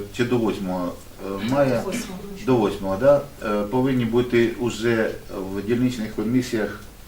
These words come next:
Speaker 1: такі списки для того, щоб люди могли, люди, організації відповідні, відповідні могли перевірити їх, ут-, уточнити і так далі.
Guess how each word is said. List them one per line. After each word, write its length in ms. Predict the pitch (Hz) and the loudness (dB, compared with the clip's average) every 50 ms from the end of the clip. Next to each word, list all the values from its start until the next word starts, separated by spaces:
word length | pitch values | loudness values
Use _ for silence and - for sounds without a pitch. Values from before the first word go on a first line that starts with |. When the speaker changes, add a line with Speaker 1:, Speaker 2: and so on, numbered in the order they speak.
| - - - - - - - - - - 104 - | -16 -16 -18 -20 -18 -18 -18 -16 -14 -14 -10 -8
Speaker 1:
такі 220 | - 101 - 117 | -8 -6 -4 -6
списки 340 | 110 - - 165 160 - - | -6 0 0 0 0 2 0
для 120 | 113 104 101 | 0 0 0
того, 160 | - 120 117 | 0 0 0
щоб 260 | - 117 107 104 110 | 0 -2 -2 0 0
люди 180 | 120 123 110 107 | 0 0 2 2
могли, 340 | 104 104 107 117 131 135 135 - - - - - | 0 0 0 0 0 0 -2 -4 -10 -14 -10 0
люди, 260 | - 165 180 147 127 113 | 4 4 6 6 6 6
організації 640 | 107 98 104 107 110 113 135 147 143 - 123 107 | 6 4 2 0 0 4 4 2 4 2 0 0
відповідні, 440 | 101 104 101 110 120 123 117 113 110 101 98 | -2 -2 -2 -2 -2 -2 -2 -4 -6 -6 -6
відповідні 440 | 101 101 107 120 120 131 127 120 113 | -8 -4 -2 0 2 2 2 2 0
могли 260 | 107 101 104 123 123 | 0 0 0 0 0
перевірити 760 | - 107 101 - 110 104 107 113 135 143 135 123 117 117 117 | -2 -4 -6 -4 -2 0 2 2 4 4 4 2 2 0 -2
їх, 100 | 113 104 - - - - - - - | -2 -4 -6 -12 -14 -14 -14 -10 -10
ут-, 280 | 101 95 98 107 110 117 | -10 -8 -6 -2 -2 0
уточнити 680 | 113 113 123 117 104 - - - 127 131 135 - 110 | 0 0 0 -2 -2 -4 -6 -2 0 0 2 2 -2
і 40 | 101 | -4
так 140 | 90 101 92 90 - | -4 -4 -6 -6 -8
далі. 100 | - - | -10 -12